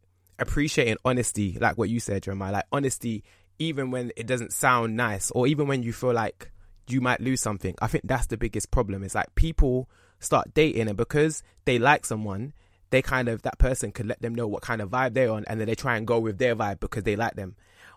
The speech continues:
Or they're like, if that per-, they know that person really wants to settle down in a relationship, but they don't wanna be in a relationship, they don't say it because it's like, "Well, if I say this, then we're gonna stop talking."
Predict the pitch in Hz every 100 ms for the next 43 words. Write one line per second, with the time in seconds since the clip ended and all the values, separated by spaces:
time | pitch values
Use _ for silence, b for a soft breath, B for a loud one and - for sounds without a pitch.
0 | - 123 110 131 117 120 - 151 110 -
1 | 127 135 139 - 139 117 117 110 120 127
2 | 110 - 104 113 107 101 110 110 101 -
3 | 95 139 151 131 113 104 98 101 101 101
4 | 98 - 92 b b b 139 156 - -
5 | 196 135 170 - 147 135 123 117 - 120
6 | 120 143 - 180 131 117 117 117 120 127
7 | 117 - - 156 147 104